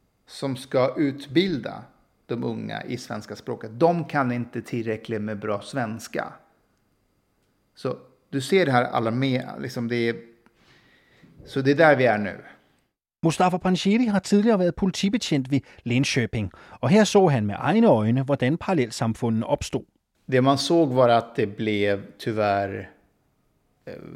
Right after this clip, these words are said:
Speaker 1: värre och värre med tiden. Speciellt för att migrationen gjorde att de här områdena fylldes på med mer och fler och fler människor. Så de som redan bodde där eller bor där,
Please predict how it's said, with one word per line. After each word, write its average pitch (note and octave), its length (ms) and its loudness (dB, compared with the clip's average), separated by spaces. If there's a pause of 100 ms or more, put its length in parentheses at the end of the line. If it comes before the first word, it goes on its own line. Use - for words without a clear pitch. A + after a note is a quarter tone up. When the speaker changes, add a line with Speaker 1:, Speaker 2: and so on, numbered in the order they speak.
(720)
Speaker 1:
värre A2 460 0
och A2 120 -2
värre G2+ 420 -2 (120)
med G#2+ 180 -10
tiden. A2+ 460 -8 (1200)
Speciellt D3 920 0 (240)
för - 200 -4
att A2+ 360 0 (160)
migrationen A#2+ 960 0
gjorde A2+ 380 -2
att A#2 140 -6
de A2+ 120 -4
här A2 120 -2
områdena A2 540 -4
fylldes A2 600 -8
på A#2+ 540 -6 (420)
med A2 180 -6
mer A#2+ 500 0
och G#2+ 120 -2 (160)
fler C#3+ 420 2
och A2 100 -2
fler D#3+ 260 2
människor. G#2 560 -10 (560)
Så - 180 -6
de B2+ 240 0
som A#2+ 220 -4
redan A#2 400 -2
bodde C3+ 420 0
där G1+ 280 -2
eller A2 200 -4
bor C#3 320 -2
där, - 340 -12